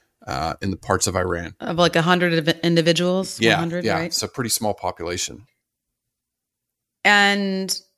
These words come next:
Speaker 2: the numbers, correct me if I'm wrong, that I got for the different
Speaker 1: Mm-hmm.
Speaker 2: subspecies was about forty-two hundred for the South African cheetah,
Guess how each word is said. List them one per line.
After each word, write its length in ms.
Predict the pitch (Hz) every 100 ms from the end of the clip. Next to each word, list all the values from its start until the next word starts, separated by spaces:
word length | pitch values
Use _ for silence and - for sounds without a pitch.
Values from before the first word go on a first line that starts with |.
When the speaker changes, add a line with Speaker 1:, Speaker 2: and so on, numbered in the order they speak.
| _ 190
Speaker 2:
the 120 | 208
numbers, 420 | 254 254 240 226
correct 240 | - 214
me 80 | 202
if 80 | 196
I'm 160 | 175 170
wrong, 220 | 165 170
that 100 | 165
I 100 | 160
got 280 | 160 151 -
for 100 | 160
the 80 | 160
different 260 | 156 147
Speaker 1:
Mm-hmm. 40 | -
Speaker 2:
subspecies 840 | 156 131 151 147 - 143 139 -
was 140 | 147
about 400 | 139 143 135 - - - -
forty-two 420 | 180 185 190 180
hundred 340 | 170 165 156
for 180 | - 151
the 100 | 147
South 280 | - 147 147
African 380 | 139 - 143 135
cheetah, 480 | 143 139 135 135